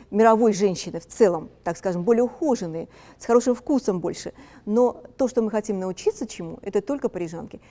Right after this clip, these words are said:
Только парижанки худенькие, остальные француженки не худенькие, они средненькие такие. И только парижанки имеют этот класс и стиль. А, если вы немножко отъехали от Парижа, это всё заканчивается. Этого уже нет.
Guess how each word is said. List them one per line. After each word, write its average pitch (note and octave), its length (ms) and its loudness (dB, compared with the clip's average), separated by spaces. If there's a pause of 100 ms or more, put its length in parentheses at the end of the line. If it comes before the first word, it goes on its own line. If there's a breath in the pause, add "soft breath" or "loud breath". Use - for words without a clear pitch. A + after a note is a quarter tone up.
(220 soft breath)
Только C#4 240 2
парижанки G3+ 440 2
худенькие, F#3 580 -6 (480 soft breath)
остальные A#3 380 2
француженки G#3 500 -2
не F#3+ 140 -4
худенькие, F3 560 -6
они F3+ 380 -4 (300)
средненькие F#3 540 -6
такие. D4+ 380 -6 (380 loud breath)
И A#3 100 -4
только B3 240 4
парижанки B3+ 400 0
имеют A3 220 2
этот G#3+ 200 0
класс B3 300 -2
и G#3+ 40 -4
стиль. - 320 -14 (640 soft breath)
А, F3+ 220 -4 (120)
если C4 280 -2
вы A#3+ 80 2
немножко A#3+ 340 2
отъехали G#3 320 0
от G3 140 -2
Парижа, D#4+ 340 -2 (220 loud breath)
это G#3 140 -2
всё A3+ 120 0
заканчивается. - 800 -10
Этого G3 180 -2
уже E3 200 -6
нет. - 160 -16